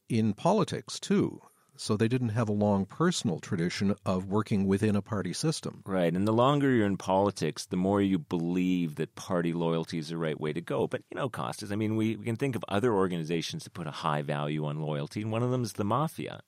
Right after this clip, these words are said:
Speaker 2: right? It's a, it just, the tighter you are, um, the less possible it is for outsiders to find a way in. So the downside of it is obvious in politics, is if you put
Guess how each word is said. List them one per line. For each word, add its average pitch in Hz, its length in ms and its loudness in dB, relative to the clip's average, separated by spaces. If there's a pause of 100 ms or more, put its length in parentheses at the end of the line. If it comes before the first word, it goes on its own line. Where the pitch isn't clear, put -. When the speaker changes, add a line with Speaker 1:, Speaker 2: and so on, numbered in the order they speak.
Speaker 2:
right? 107 200 -4
It's 104 140 -4
a, 107 80 2 (340)
it 113 140 2
just, 120 220 0 (280)
the 98 480 -2
tighter 160 460 2
you 143 240 6
are, 107 600 4 (260)
um, 90 320 -2
the 101 100 0
less 110 320 2
possible 101 560 0
it 87 100 0
is 85 180 2
for - 300 -4
outsiders 87 760 -2
to - 80 -10
find 82 420 -4
a 87 60 -2
way 80 380 -2
in. 80 200 -2
So 80 340 -2 (680)
the 101 100 0
downside 110 640 0
of 87 120 -2
it 87 120 0
is 87 260 -4
obvious 95 640 -2
in 85 160 -6
politics, 98 800 -6
is 92 380 -6
if 95 220 -6
you 107 140 -2
put - 320 -4